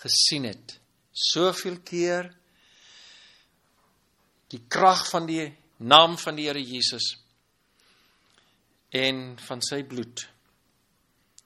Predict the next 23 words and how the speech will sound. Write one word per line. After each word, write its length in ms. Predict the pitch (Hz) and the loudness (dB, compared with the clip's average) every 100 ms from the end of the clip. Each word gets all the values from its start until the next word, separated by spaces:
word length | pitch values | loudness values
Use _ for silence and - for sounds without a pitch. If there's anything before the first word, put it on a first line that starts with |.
| _ _ _ _ _ _ _ _ - | _ _ _ _ _ _ _ _ -2
Eendag 360 | 170 185 190 - | 2 6 4 4
het 220 | 151 - | -2 0
'n 320 | 143 127 117 113 - _ _ _ _ - | 0 0 -2 -8 -20 _ _ _ _ -4
kapelaan 560 | 143 156 143 156 185 | -2 2 4 4 4
van, 400 | 185 151 139 123 - _ _ | 2 0 0 -6 -16 _ _
van, 420 | - - 127 123 - | -12 -8 -8 -10 -16
van 480 | - 127 123 123 - _ - _ | -10 -8 -6 -10 -16 _ -20 _
ons, 360 | 135 131 123 | -4 -2 -2
van 120 | - 139 | -2 -2
die 100 | 139 | -2
polisie, 480 | 165 196 - 123 - - _ _ - - - - - _ | 2 6 6 4 -6 -18 _ _ -20 -20 -20 -20 -20 _
'n 100 | 143 | -6
jong 360 | 160 202 214 214 | 2 2 2 -4
getroude 420 | 196 202 208 202 | 0 6 8 8
vroutjie 400 | 202 202 196 202 | 8 8 8 2
gebring 420 | - 135 156 185 | -2 2 2 4
saam 200 | - 170 | 6 6
met 160 | 180 165 | 6 2
haar 160 | 151 | 0
man, 280 | 143 147 196 | 2 2 2
en 120 | 160 | -4
sy 220 | 127 151 151 | -4 -2 0
was 440 | 151 143 - - | 0 -2 -10 -16